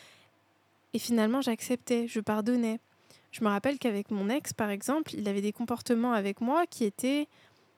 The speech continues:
mais complètement inacceptables avec du recul. Mais le problème, c'est que quand j'étais avec lui,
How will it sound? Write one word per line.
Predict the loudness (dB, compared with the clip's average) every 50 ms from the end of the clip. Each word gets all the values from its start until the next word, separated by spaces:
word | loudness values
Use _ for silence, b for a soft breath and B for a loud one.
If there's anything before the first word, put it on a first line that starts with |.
| _ _ _ _ _ -6 -2
mais | 0 0 0
complètement | -2 -4 -4 -2 0 0 0 0 0
inacceptables | 2 2 0 -2 -2 -4 -4 -4 0 2 2 2 2 2 -2 -4 -4 -2
avec | -2 0 0 0 0
du | 0 0
recul. | 0 0 0 -2 -4 -4 -6 -4 -4 -6 -8 _ _ _ _ _ _ _ 0
Mais | 2 2
le | 2 2
problème, | 4 4 4 6 4 4 0
c'est | -2 -4 -6
que | -6 -6 -6
quand | -6 -4 -2 0 0
j'étais | 0 0 0 -2 -2
avec | -2 0 -2 -2 -4 -4 -2
lui, | -2